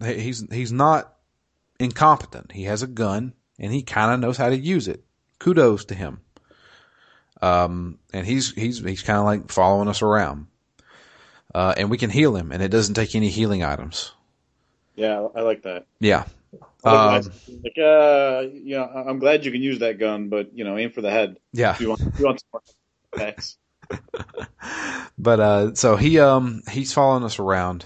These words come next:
Speaker 1: uh, and when we continue on, uh, a the loud sound that Sebastian keeps hearing, that ringing sound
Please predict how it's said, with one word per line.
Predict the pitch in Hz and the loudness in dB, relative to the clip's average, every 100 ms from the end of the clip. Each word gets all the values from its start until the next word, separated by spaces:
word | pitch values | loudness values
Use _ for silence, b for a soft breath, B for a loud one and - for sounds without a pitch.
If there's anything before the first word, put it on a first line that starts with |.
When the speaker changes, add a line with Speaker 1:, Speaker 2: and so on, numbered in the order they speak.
| - - | -16 -10
Speaker 1:
uh, | 90 87 87 - | -6 -6 -6 -8
and | 90 87 | -8 -10
when | - 98 95 | -10 -6 -6
we | 95 | -6
continue | 90 - 110 101 | -6 -2 0 2
on, | 95 95 85 87 87 - _ - | 2 2 2 -2 -6 -14 _ -6
uh, | 90 85 82 85 - _ - | -2 0 -2 -6 -10 _ -2
a | 98 90 87 - _ _ _ _ _ _ _ _ _ _ _ _ - | 0 0 -4 -10 _ _ _ _ _ _ _ _ _ _ _ _ -8
the | 107 104 - 117 107 | -6 -6 -8 -2 0
loud | 92 101 110 110 98 92 | 2 4 4 4 2 0
sound | - - 95 95 87 82 82 87 - | -2 0 -2 -2 -4 -6 -10 -12 -12
that | 92 | -10
Sebastian | - 87 80 92 98 - 104 | -8 -6 0 0 0 -4 -12
keeps | 110 - | -12 -10
hearing, | - 104 98 | -8 -6 -4
that | 87 | -4
ringing | 85 92 98 95 107 110 | -4 -4 -4 -4 -6 -4
sound | 117 117 120 127 | 0 0 0 -2